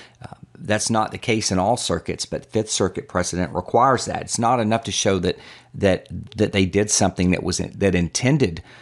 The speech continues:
to curtail her, um, her activity. It ha-, they have to show that it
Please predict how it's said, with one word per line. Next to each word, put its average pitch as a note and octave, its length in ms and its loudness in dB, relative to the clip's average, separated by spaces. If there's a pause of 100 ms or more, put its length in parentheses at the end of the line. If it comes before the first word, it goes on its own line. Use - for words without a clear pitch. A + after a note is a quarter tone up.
(180)
to F2 540 2
curtail F2 580 -2 (100)
her, - 260 -2
um, E2 220 -8
her F#2 240 -6
activity. F2+ 720 -6 (720)
It - 240 -4
ha-, - 180 -4
they A#2 140 -2
have C3 160 -2
to G2+ 80 -4
show G2 260 2
that F#2 160 0
it - 80 -4